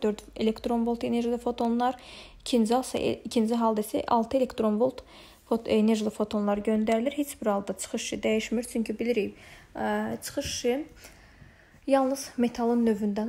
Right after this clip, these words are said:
asılıdır. Ona görə çıxış işi heç bir halda dəyişmir. Biz ona görə də tapa bilərik. Birinci haldan çıxış işini bilirik. E, fotonun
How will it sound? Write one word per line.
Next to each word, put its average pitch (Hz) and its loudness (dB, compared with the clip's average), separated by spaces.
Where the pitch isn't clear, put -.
asılıdır. 277 -4
Ona 247 -2
görə 220 -4
çıxış - -8
işi 269 -6
heç 247 -6
bir 214 -6
halda 214 -2
dəyişmir. 220 -6
Biz 339 -4
ona 240 2
görə 208 2
də 208 -6
tapa 214 0
bilərik. 208 4
Birinci 214 4
haldan 190 0
çıxış 226 -6
işini 240 -2
bilirik. 214 0
E, 208 0
fotonun 233 0